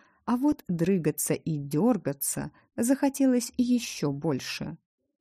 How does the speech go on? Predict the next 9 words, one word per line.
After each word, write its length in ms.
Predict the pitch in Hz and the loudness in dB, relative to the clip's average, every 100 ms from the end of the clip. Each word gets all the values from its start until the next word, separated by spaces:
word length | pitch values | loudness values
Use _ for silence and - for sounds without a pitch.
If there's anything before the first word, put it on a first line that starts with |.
| _ _ _ _ | _ _ _ _
«П-п-пустите!» 1700 | 294 269 - 311 _ _ 349 349 - - - 254 247 - - 262 240 - _ _ _ _ _ | -8 -6 -4 -4 _ _ -2 0 -2 -6 -4 0 -2 -2 -4 -2 -4 -8 _ _ _ _ _
прохрипела 800 | 165 165 175 165 - 214 165 151 | -4 -2 0 -2 2 4 4 4
я 460 | 151 151 226 254 240 | 0 0 0 2 2
неузнаваемым 1080 | 226 233 214 190 196 190 185 170 170 180 180 | 4 6 4 2 0 2 0 2 0 0 0
голосом 720 | 208 180 139 - - 147 151 - - - - _ | 2 2 2 -2 -2 -4 -6 -10 -20 -20 -20 _
и 260 | 262 277 - | 6 6 4
предприняла 800 | 262 262 - 254 240 262 277 285 | 2 2 4 4 6 6 4 2
повторную 1000 | - 208 190 - - 165 233 247 240 233 | -2 -2 -2 -6 0 4 4 4 4 2
попытку 920 | - 175 - 165 - - 175 170 - | 0 -4 0 -2 -2 -2 0 0 -4